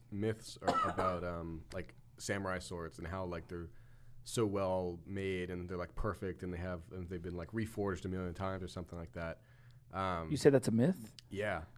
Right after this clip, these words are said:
Speaker 2: Oh.
Speaker 1: it's ac-, actu-, actually when, like, Europeans got to Japan, um, the samurai swords in comparison to, like, the European ones were actually of, like, really, really bad quality.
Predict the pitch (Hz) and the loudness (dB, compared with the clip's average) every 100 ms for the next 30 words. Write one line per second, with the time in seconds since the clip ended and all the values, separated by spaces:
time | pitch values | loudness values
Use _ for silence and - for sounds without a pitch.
0 | - 110 98 113 104 - 110 110 117 - | 0 2 4 2 2 0 -2 -2 -4 -2
1 | 113 - 107 104 98 90 101 101 - 113 | -2 0 0 2 0 -2 -2 -2 0 -2
2 | 98 95 90 92 87 - 90 95 82 - | 0 -2 -2 -2 -6 -6 -2 -2 -4 -8
3 | - - - - 92 90 87 82 78 - | -18 -20 -20 -12 -4 -2 -2 -6 -10 -8
4 | 98 104 104 98 - 98 90 90 85 98 | -2 0 2 0 0 -4 -2 -4 -4 -2
5 | 95 92 90 90 - 95 95 90 110 104 | -2 -2 -6 -6 -4 -4 -2 -2 -2 0
6 | 123 110 92 92 90 80 80 78 80 98 | 0 0 -2 -2 -6 -6 -8 -8 -8 -4
7 | 98 90 90 85 - 80 85 - - 85 | -4 -4 -6 -8 -6 -6 -6 -10 -8 -6
8 | 85 71 | -4 -6